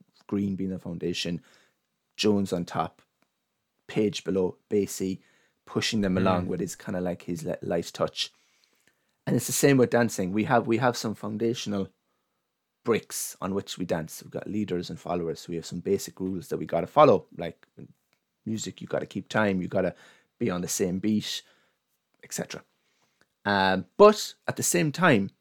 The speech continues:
Speaker 1: we're two equal partners and we have, both have something to say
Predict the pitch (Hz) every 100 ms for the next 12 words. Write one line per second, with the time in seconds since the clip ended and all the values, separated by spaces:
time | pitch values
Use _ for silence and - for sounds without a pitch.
0 | _ _ _ _ _ _ _ _ 117 117
1 | - _ - 135 120 143 139 135 113 123
2 | 123 160 175 120 113 113 - 135 135 117
3 | - 135 127 113 104 - - 104